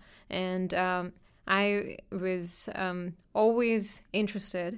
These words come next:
in food, and I suspect that that is something that we'll come to in a bit. Um, so essentially what I was doing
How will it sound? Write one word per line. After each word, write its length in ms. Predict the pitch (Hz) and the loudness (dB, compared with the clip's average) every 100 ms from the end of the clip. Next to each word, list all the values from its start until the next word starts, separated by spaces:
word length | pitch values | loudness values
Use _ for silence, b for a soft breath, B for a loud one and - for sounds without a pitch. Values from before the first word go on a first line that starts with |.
| - | -8
in 120 | 190 196 | -4 -4
food, 320 | - 175 180 | -2 -2 -2
and 140 | 170 | -4
I 60 | 175 | -6
suspect 540 | - 175 - 170 - | -6 -10 -6 -8 -6
that 100 | 185 | -4
that 160 | 180 165 | -2 -4
is 80 | - | -4
something 300 | 180 185 170 | -4 -4 -4
that 100 | 165 | -6
we'll 120 | 175 | -6
come 180 | 190 185 | -6 -6
to 320 | 196 170 190 | -6 -4 -6
in 140 | - 190 | -4 -4
a 40 | |
bit. 280 | 185 180 - B B - | -2 -4 -4 B B -2
Um, 480 | 196 196 190 180 - - | 2 2 0 -4 -8 -10
so 460 | - 220 196 190 - | -2 2 2 0 -2
essentially 440 | 208 254 247 233 | -2 0 2 2
what 300 | 208 190 190 190 | 2 2 2 0
I 140 | 196 | -2
was 200 | 185 175 | -2 -2
doing 540 | 165 208 208 202 202 | 0 0 2 2 0